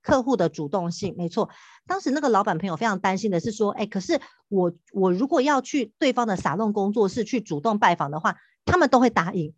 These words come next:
他们答应的那个比例是很高的。可是如果我们是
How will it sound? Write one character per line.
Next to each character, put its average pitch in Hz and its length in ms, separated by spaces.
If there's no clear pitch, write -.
他 330 140
们 320 160
答 262 160
应 277 180
的 165 120
那 220 80
个 214 80
比 165 180
例 208 160
是 - 140
很 151 160
高 160 200
的。 170 220
可 277 120
是 427 160
如 262 160
果 233 100
我 185 140
们 156 100
是 - 180